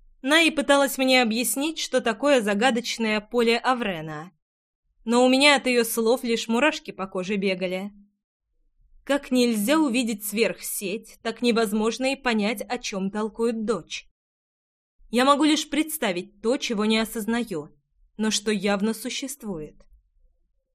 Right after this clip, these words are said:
И пусть это пугает меня до трясущихся поджилок, продолжу улыбаться. И не отступать от своего обещания следовать за принцем. Нам всё равно не спрятаться,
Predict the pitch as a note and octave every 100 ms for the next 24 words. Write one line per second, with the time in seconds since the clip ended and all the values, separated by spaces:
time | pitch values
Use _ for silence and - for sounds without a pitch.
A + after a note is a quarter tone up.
0 | - A#3 C#4 D4 C4+ B3+ G3+ A#3+ B3 B3+
1 | A#3+ A3+ A3+ B3+ G#3+ G3+ A3+ - B3+ -
2 | A3 - A3 A3 G3+ G#3 D4 B3+ F3 -
3 | A3+ G#3+ C4+ G#3+ B3 B3 C4+ G3 E3+ -
4 | D#3+ F3 - _ _ _ _ _ _ _
5 | _ _ A#3 A#3+ B3+ B3+ - D#4 - F3
6 | - - G3+ G3+ G3+ G#3+ G3+ G3 F#3 G3+
7 | - C4+ C#4 G#3 E3 G3+ A3 A3 A3 F#3+
8 | F3+ G#3 G3+ F#3 F3 - - D3+ F#3+ -
9 | _ _ _ _ _ _ _ _ _ _
10 | _ _ A#3 C4+ C#4+ - C#4+ C#4 D#4+ C#4+
11 | B3 - C#4 A3 G3 F3 - F#3